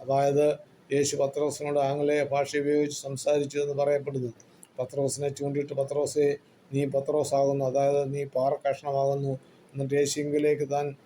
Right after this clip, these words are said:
വിരൽ ചൂണ്ടിയിട്ട് പറഞ്ഞതാണ്, "ഈ പാറമേ ഞാൻ എൻ്റെ സഭയെ പണിയുമെന്ന്." ഇസ്രായേൽ പൗരന്ത്യത്തോട് ബന്ധമില്ലാതെ വാഗ്ദത്തത്തിൽ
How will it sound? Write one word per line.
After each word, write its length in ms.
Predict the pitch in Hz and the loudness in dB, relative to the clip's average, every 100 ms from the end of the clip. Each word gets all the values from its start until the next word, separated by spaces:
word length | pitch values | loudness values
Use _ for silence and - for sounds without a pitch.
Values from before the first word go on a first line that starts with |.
| - _ | -20 _
വിരൽ 180 | 139 151 | 0 2
ചൂണ്ടിയിട്ട് 460 | 143 143 143 143 147 | 2 0 0 0 0
പറഞ്ഞതാണ്, 640 | 143 135 139 147 143 139 - | 2 2 2 0 0 -2 -4
"ഈ 160 | 139 | -4
പാറമേ 420 | 147 143 143 143 143 | 0 2 2 0 -2
ഞാൻ 180 | 139 | -4
എൻ്റെ 180 | 139 135 | -4 -4
സഭയെ 320 | 131 131 139 | -4 0 0
പണിയുമെന്ന്." 720 | 139 139 139 135 127 107 104 - - - 127 | 0 -2 -2 -2 -4 -10 -18 -20 -20 -14 -8
ഇസ്രായേൽ 320 | 131 143 143 | 0 2 4
പൗരന്ത്യത്തോട് 560 | 143 143 143 139 143 | 4 2 2 0 -2
ബന്ധമില്ലാതെ 720 | 143 143 147 143 143 147 151 147 - - - - | -2 -4 -2 -2 2 2 2 0 -4 -20 -12 -2
വാഗ്ദത്തത്തിൽ 600 | 135 139 147 139 147 | -2 -2 -6 -2 -2